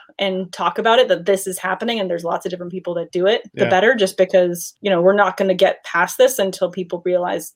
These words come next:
Speaker 1: just how prevalent it is and that it's not going away.
Speaker 2: I see it happening, and I've seen it mentioned in a few group chats. When somebody's a jerk, like, somebody will screenshot it and put it in a group chat, and then, like, we're all in group chats. People will just start talking about, like, what the heck is going on here? And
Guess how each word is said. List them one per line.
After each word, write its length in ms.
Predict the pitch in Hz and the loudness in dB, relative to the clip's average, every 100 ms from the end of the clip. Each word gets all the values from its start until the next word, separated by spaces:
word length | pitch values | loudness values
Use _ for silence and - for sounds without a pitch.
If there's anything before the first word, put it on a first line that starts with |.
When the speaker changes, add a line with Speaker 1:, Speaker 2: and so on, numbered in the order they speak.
| - | -6
Speaker 1:
just 180 | 180 | -4
how 120 | - 180 | -2 -4
prevalent 460 | - 190 190 190 | -2 0 0 0
it 80 | 180 | 2
is 160 | 185 202 | 0 0
and 80 | 190 | -2
that 100 | 190 | -2
it's 160 | 190 | -4
not 240 | 190 180 - | -4 -4 -2
going 260 | - 135 143 | -4 -4 -6
away. 200 | 123 - 180 | -6 -6 -8
Speaker 2:
I 100 | 151 | -6
see 300 | 147 - 226 | -4 -6 -4
it 80 | - | -6
happening, 580 | 139 127 123 123 120 120 | -2 -2 -4 -8 -8 -6
and 80 | 117 | -6
I've 120 | 113 | -6
seen 180 | - 165 | -6 -4
it 80 | 156 | -2
mentioned 420 | 135 135 135 123 | -2 -2 0 0
in 120 | 110 | 0
a 40 | 110 | -4
few 480 | - 120 117 113 101 | -4 -2 0 -2 -4
group 260 | 110 110 | -6 -6
chats. 800 | - 110 101 101 - - - - - | -2 -2 0 0 -4 -10 -12 -14 -8
When 140 | 110 | -6
somebody's 340 | 110 175 196 131 | -2 -2 -2 -4
a 60 | |
jerk, 400 | 110 113 160 127 - | -6 -4 -2 -4 -4
like, 140 | 120 | -6
somebody 220 | - 233 | -4 -2
will 40 | 208 | -2
screenshot 720 | - - 175 170 107 104 104 | -4 -4 -4 -2 0 0 -2
it 60 | 110 | -6
and 120 | 101 _ | -12 _
put 180 | - 135 | -4 -2
it 40 | |
in 120 | 127 | -2
a 40 | 101 | -2
group 200 | 107 135 | -4 -2
chat, 220 | - 98 | 0 0
and 100 | 104 | 0
then, 100 | 104 | -2
like, 180 | 101 101 - | -2 -2 0
we're 140 | 143 | 2
all 120 | 165 | 2
in 60 | 123 | 2
group 180 | 107 98 | -2 -2
chats. 440 | 110 101 104 - - | 0 2 0 -6 -6
People 340 | 175 170 175 | -6 -4 -6
will 140 | 156 151 | -6 -6
just 160 | 160 - | -8 -2
start 240 | 151 139 - | -2 -2 -6
talking 360 | - 151 180 113 | -2 0 0 -6
about, 360 | 117 110 104 107 | -6 -8 -8 -8
like, 120 | 107 | -10
what 140 | 135 151 | -10 -8
the 100 | 117 | -6
heck 200 | 139 135 | -6 -8
is 200 | 110 - | -14 -12
going 220 | 110 104 | -10 -8
on 200 | 104 104 | -8 -10
here? 220 | 101 101 104 | -10 -10 -10
And 220 | 104 | -12